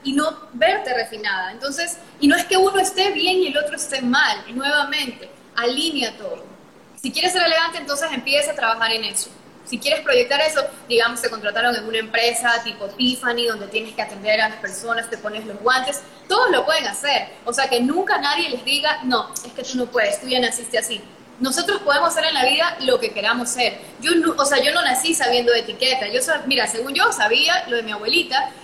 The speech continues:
y cuando yo empecé a estudiar esto de etiqueta y protocolo internacional, decía, "Dios mío, no he sabido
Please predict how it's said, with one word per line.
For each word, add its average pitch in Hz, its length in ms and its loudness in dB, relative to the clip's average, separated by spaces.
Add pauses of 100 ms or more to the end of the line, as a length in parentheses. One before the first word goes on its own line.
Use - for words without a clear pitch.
(160)
y 269 100 -8
cuando 269 200 4
yo 302 100 0
empecé 392 220 -4
a - 20 -4
estudiar 320 360 0
esto 339 180 -4
de 339 60 -4
etiqueta 277 500 -2
y 254 60 -8
protocolo 233 480 -2
internacional, 254 580 -2
decía, 311 320 -4
"Dios 302 220 -4
mío, 415 220 -2
no 349 100 -4
he - 20 -2
sabido 359 460 -2